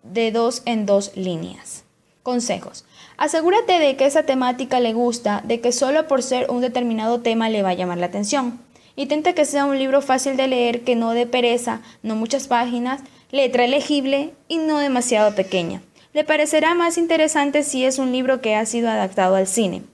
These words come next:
Aunque sea un poco superficial, elige un libro que sepas, que sepa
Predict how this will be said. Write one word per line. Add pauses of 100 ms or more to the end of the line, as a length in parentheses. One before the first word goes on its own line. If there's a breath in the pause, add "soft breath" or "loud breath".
(380 soft breath)
Aunque
sea
un
poco
superficial,
elige
un
libro
que
sepas, (600 soft breath)
que
sepa